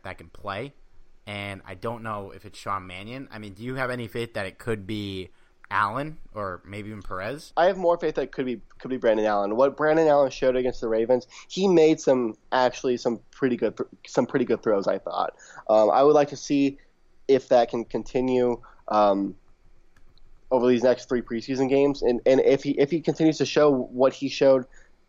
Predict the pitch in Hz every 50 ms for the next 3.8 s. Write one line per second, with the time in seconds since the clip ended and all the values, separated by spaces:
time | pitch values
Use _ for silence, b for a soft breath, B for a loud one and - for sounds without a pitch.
0 | _ _ _ _ _ _ _ - 135 139 135 - 135 135 131 131 135 131 120 -
1 | - _ _ _ 131 127 - 123 131 139 135 139 135 127 131 143 135 131 123 120
2 | 113 123 127 95 117 135 135 131 - _ - 131 131 127 147 135 127 127 120 135
3 | 127 127 123 127 123 120 131 123 117 110 113 113 110 113 113 110